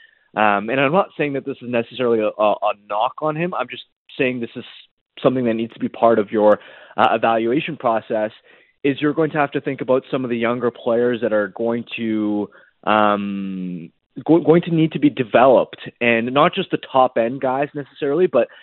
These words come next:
the likes of Nils Höglander and the likes of Vasily Podkolzin. And, um, as, uh, Jack Rathbone comes up in the system, you're also going to have to kind of think about, um, maybe look, look at Boudreau's track record and, and ask yourself as a management group,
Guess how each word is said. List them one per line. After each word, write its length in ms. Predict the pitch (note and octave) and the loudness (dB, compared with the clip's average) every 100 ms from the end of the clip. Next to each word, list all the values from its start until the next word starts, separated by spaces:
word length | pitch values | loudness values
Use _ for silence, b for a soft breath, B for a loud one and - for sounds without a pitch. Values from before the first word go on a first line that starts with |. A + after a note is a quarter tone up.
| B - | B 0
the 60 | |
likes 300 | C3+ C3 D3+ - | 4 6 4 -4
of 80 | C3+ | -6
Nils 240 | B2+ B2 | -4 -4
Höglander 540 | B2 B2 A2+ G#2+ G#2 G#2 | -4 -4 -4 -6 -6 -10
and 120 | A2 | -6
the 40 | |
likes 240 | A2 B2+ - | -4 -4 -6
of 80 | B2+ | -10
Vasily 320 | A#2 - A#2+ | -10 -8 -6
Podkolzin. 760 | - G#2+ G#2 A#2 A2+ A#2+ B2 G2+ | -2 -4 -2 -4 -2 -2 -6 -8
And, 160 | G2 G2 b b b - | -8 -12 b b b -2
um, 600 | G#2 G#2 G2+ G2 G2 G2 F2+ | 0 0 -2 -6 -10 -12 -4
as, 240 | B2 A#2 A#2 - - | 0 0 0 -8 -2
uh, 140 | A2 G#2 | -2 0
Jack 260 | B2+ A#2 A#2+ | 0 0 0
Rathbone 440 | A#2+ A#2 A#2+ C3+ | -2 -2 -4 -10
comes 260 | A#2+ A#2+ A#2 | -8 -8 -4
up 160 | A#2 A#2+ | -6 -6
in 80 | |
the 80 | A#2 - | -10 -8
system, 340 | B2+ - A#2 | -10 0 0
you're 120 | A2 A2+ | 4 4
also 260 | A2+ C#3+ | 4 0
going 220 | A#2 A#2 | 0 -2
to 80 | A2+ | 0
have 100 | A2+ | -2
to 80 | - | -2
kind 160 | B2 A#2 | -4 -4
of 80 | |
think 220 | - B2 A#2 | -4 -4 0
about, 360 | A2+ G#2+ G#2+ _ _ _ _ | 4 6 4 _ _ _ _
um, 500 | G#2 G#2 G2+ G2 G2 F#2+ | -2 0 -2 -4 -10 -6
maybe 240 | C3+ B2+ | -4 0
look, 240 | B2+ A#2+ - | 0 -2 -4
look 200 | C3+ A#2+ | -4 -2
at 120 | A#2+ | -4
Boudreau's 340 | B2+ A#2 B2 - | -4 -4 -4 -2
track 300 | - A2+ B2 | 0 2 2
record 400 | C3 A2 A#2 G#2+ | 0 0 -2 -2
and, 200 | G#2+ A2 G2 | -2 -4 -6
and 340 | A#2 A2+ A2 | -6 -4 -2
ask 280 | A#2 B2 - | 0 0 -2
yourself 260 | C3 B2 B2 | -2 -2 -2
as 100 | A#2+ | -8
a 60 | |
management 480 | A#2 A#2+ B2 - A#2 | -4 -2 -4 -8 -6
group, 220 | A#2+ A#2 | -2 -4